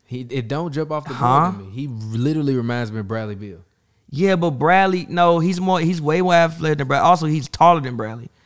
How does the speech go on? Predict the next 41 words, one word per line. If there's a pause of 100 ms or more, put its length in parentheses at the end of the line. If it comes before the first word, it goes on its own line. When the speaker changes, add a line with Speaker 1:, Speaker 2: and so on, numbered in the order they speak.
(140)
Speaker 2:
Bradley
Speaker 1:
He
Speaker 2:
is
Speaker 1:
don't
Speaker 2:
like,
Speaker 1:
look
that
tall
Speaker 2:
yes,
Speaker 1:
to
Speaker 2:
he
Speaker 1:
me.
Speaker 2:
do-,
Bradley
is,
Bradley
Speaker 1:
He
Speaker 2:
is
Speaker 1:
does
Speaker 2:
about
Speaker 1:
not
look
that
tall
to
me.
Speaker 2:
Bradley
don't
look
that
tall. (440)
Jalen
look
like
he's
six
six, (240)
to
me
at
least.